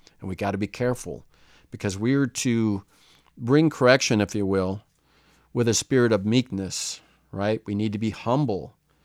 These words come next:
so that we don't create a stumbling block which will push someone further away from God instead of drawing them to God.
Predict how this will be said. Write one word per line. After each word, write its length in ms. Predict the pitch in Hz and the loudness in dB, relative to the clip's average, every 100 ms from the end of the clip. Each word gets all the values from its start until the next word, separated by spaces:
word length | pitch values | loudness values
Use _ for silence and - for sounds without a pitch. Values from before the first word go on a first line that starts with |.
| _ _ _ - | _ _ _ -10
so 180 | - 104 | -4 0
that 180 | 110 | 0
we 100 | 110 | 2
don't 200 | 113 120 | 0 -2
create 360 | - 120 120 117 | -2 0 0 0
a 100 | 120 | -6
stumbling 520 | 104 - 123 147 120 95 | -8 -4 -2 0 0 0
block 300 | 104 104 110 | -2 -2 -4
which 220 | 98 - | -6 -6
will 60 | |
push 360 | 101 - 113 - | -4 -2 -2 -2
someone 320 | 120 117 107 | -2 -2 -4
further 480 | 98 123 117 110 104 107 | -4 -2 0 0 -4 -6
away 400 | 98 101 131 143 | -6 0 0 0
from 220 | - 95 | -4 -8
God 360 | 98 98 101 | -4 -4 -4
instead 380 | 98 104 - 107 | -6 -10 -6 -4
of 80 | 101 | -2
drawing 280 | 104 104 101 | -2 -2 -4
them 200 | 98 95 | -6 -10
to 220 | - 147 127 | -4 -2 -2
God. 380 | 95 82 87 | -4 -8 -12